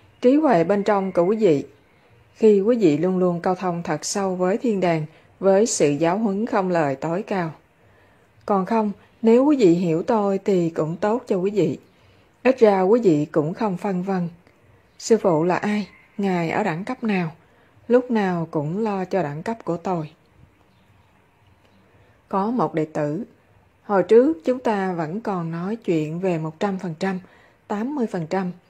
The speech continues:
bao nhiêu người đã khai ngộ bao nhiêu phần trăm?" Như hồi ở Florida.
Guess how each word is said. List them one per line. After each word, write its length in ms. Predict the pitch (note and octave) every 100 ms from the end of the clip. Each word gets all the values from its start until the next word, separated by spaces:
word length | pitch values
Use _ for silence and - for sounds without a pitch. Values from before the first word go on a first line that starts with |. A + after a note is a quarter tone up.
| _ _ _ -
bao 200 | G#3+ G#3+
nhiêu 200 | G#3 G3+
người 300 | G3 E3 D3+
đã 160 | D3+
khai 220 | - G#3+
ngộ 320 | G3 F3 C#3+ D3
bao 120 | F#3+
nhiêu 140 | F#3+ F#3+
phần 160 | F3+ D3+
trăm?" 220 | F3+ F3+ - _ _ _ _ _ _ _ G#3
Như 260 | G3+ F#3
hồi 340 | F#3 F3+ D3 D3+
ở 420 | D3 C#3 D3+ G#3+ -
Florida. 560 | A3 F#3+ F3 F3 E3+